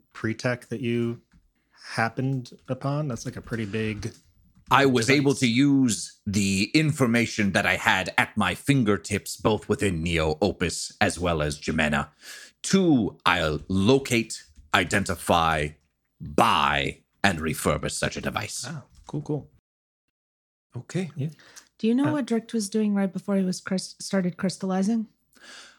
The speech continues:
Speaker 2: Unfortunately, I am a copy of Drick's mind the night he went to sleep before he passed.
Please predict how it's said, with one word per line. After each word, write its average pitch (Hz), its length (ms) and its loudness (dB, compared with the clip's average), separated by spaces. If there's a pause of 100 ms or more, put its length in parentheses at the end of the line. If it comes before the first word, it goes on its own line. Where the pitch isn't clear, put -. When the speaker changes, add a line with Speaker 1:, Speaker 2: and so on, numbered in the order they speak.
(200)
Speaker 2:
Unfortunately, 110 960 2 (100)
I 98 180 4
am 87 400 0
a 73 100 -2
copy 92 580 0
of 78 400 -2 (480)
Drick's - 500 -2
mind 104 580 0 (500)
the 95 120 2
night 107 320 2
he 107 140 0
went 90 240 0
to 87 80 -4
sleep 76 360 -2
before 87 460 2
he 78 120 -6
passed. - 560 -2